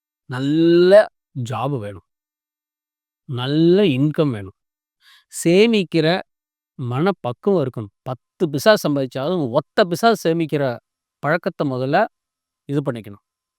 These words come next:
ஆசைக்கு வாழாம தேவைக்கு வாழணும். பிளஸ் வாழ்ந்துட்டு கொஞ்சம் சேமிக்கணும். சேமிச்ச பணம் நமக்கு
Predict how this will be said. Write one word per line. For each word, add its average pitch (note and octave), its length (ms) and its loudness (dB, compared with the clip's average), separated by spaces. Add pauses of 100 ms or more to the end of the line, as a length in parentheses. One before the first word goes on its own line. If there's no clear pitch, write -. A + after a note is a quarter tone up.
(120)
ஆசைக்கு G3+ 680 2
வாழாம C#3+ 500 2 (680)
தேவைக்கு G3+ 520 -2
வாழணும். A#2 440 -8 (1300)
பிளஸ் A3+ 260 2 (920)
வாழ்ந்துட்டு G3 640 4 (760)
கொஞ்சம் A3 340 -2
சேமிக்கணும். F3 600 -4 (300)
சேமிச்ச B3 540 2 (100)
பணம் G3 280 0
நமக்கு D#3 320 -4